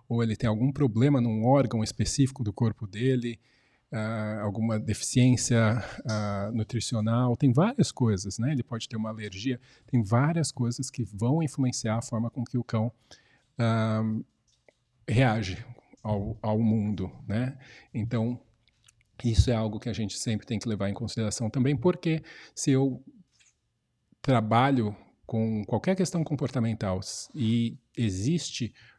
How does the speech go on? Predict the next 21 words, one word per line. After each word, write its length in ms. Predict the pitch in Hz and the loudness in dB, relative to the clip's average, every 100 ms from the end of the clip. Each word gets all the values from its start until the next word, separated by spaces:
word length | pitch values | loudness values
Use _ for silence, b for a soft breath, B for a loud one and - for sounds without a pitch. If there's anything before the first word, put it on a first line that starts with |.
| _ | _
dentro 320 | 110 120 123 | 0 0 0
das 240 | 131 110 - | 0 -2 -2
causas 640 | - 110 104 92 87 - B B B - | 0 2 0 -2 -6 -8 B B B -8
uma 320 | 117 113 110 | -2 0 0
questão 320 | - 104 113 | -2 -4 -4
de 80 | 104 | -4
saúde, 640 | - 98 110 170 117 95 b b b | -2 0 2 2 2 -4 b b b
eu 320 | 135 131 139 - | 0 2 2 2
não 200 | 139 165 | 2 4
vou 200 | 135 151 | 2 0
conseguir 640 | 147 127 - 113 113 113 | 0 -2 -2 -2 -2 -4
solucionar 720 | - 117 104 101 110 101 101 | -6 -6 -4 -4 -4 -2 -2
isso 260 | 117 139 120 | -2 -2 -6
se 160 | - 117 | -6 -2
eu 80 | |
não 140 | 117 120 | -2 -2
solucionar 520 | 131 117 - 120 110 | -4 -6 -6 -6 -6
a 40 | |
questão 280 | 107 107 117 | -8 -12 -10
da 80 | 120 | -12
saúde 440 | - 127 98 - | -10 -10 -10 -16